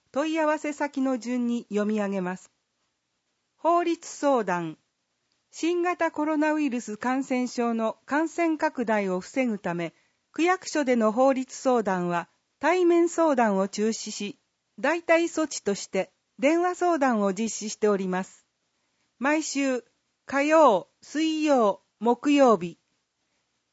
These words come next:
実施時間、十三時三十分から十六時十五分まで。一人または一組三十分。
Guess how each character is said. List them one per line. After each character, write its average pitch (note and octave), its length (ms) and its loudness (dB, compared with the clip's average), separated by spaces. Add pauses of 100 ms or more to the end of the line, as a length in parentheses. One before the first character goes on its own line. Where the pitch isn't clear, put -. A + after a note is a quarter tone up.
(440)
実 C#4+ 360 -6
施 - 20 -6
時 D#4 140 -4
間、 G3 340 -2 (440)
十 D#4 180 -2
三 F4 300 2
時 B3 160 -4
三 C4 260 0
十 B3+ 140 -4
分 G#3+ 320 -6
か G3 160 -4
ら F#3+ 240 -4
十 D4 260 -4
六 D#4 300 -2
時 G#3 180 -6
十 C#4 200 -4
五 A3 120 0
分 F#3 260 -4
ま E3 140 -4
で。 D3+ 180 -6 (520)
一 - 260 -2
人 B3 300 -4
ま A#3 180 -2
た D#4 140 2
は A#3+ 140 2
一 D4+ 260 -6
組 G#3 420 -4
三 A#3 300 -4
十 G#3+ 160 -4
分。 E3 460 -8